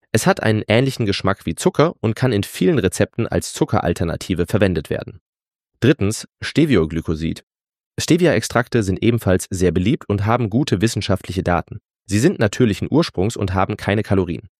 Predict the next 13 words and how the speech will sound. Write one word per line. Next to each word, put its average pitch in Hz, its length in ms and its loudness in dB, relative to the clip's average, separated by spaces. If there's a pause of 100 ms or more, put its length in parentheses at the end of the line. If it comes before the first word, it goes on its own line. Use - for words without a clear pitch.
(220)
Der 104 80 6
Süßstoff 160 420 2
ist - 180 -4
sehr 95 220 4
intensiv, 92 640 -4
weswegen 123 400 0
du 120 100 0
auch 95 200 -2
hier 131 320 2
nur 92 160 -2
kleine 98 240 0
Mengen 101 260 0
benötigst. - 520 -8